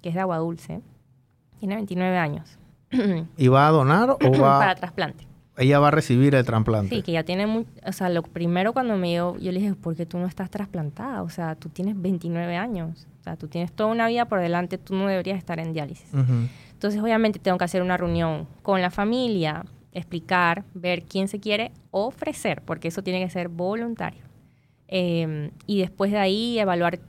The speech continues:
Speaker 1: clínicamente los laboratorios y a cada persona para yo después decir como que, bueno, vamos a seguir con las pruebas con esta persona que me parece la más op-,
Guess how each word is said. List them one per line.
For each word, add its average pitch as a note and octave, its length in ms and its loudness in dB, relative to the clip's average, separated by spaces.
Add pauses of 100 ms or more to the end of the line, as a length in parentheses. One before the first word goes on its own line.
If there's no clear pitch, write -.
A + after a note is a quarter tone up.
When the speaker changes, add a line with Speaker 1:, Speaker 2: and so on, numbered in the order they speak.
(120)
Speaker 1:
clínicamente F3+ 760 -2
los D#3+ 140 -2
laboratorios F#3+ 560 -4
y A3 100 -2
a E3 120 -2
cada G3 320 2
persona G3+ 500 -2
para E3+ 340 -4
yo E3 120 -4
después G3+ 360 -4
decir G#3 360 -6
como F#3+ 280 -2
que, E3 160 -6
bueno, E3 360 -4 (540)
vamos F3 540 0
a A3+ 80 -2
seguir F3 220 -4
con G#3 120 -4
las F#3+ 100 -2
pruebas G3+ 260 -4
con F3 240 -4
esta G3+ 300 -4
persona F#3+ 320 -6
que G3+ 100 -6
me G3 80 -4
parece E3+ 280 -4
la F3 80 -4
más E3+ 160 -6
op-, F#3 200 -4